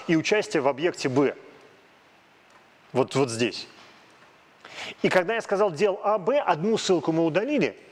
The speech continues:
а вот две других остались, они всё ещё ссылаются друг на друга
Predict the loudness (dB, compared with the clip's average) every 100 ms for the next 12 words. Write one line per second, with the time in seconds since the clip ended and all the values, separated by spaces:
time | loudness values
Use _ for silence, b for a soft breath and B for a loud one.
0 | -2 0 0 -2 0 0 0 -4 0 -2
1 | 2 0 0 -2 -2 0 2 2 -2 -2
2 | 0 0 -2 -2 -2 -2 -2 0 2 0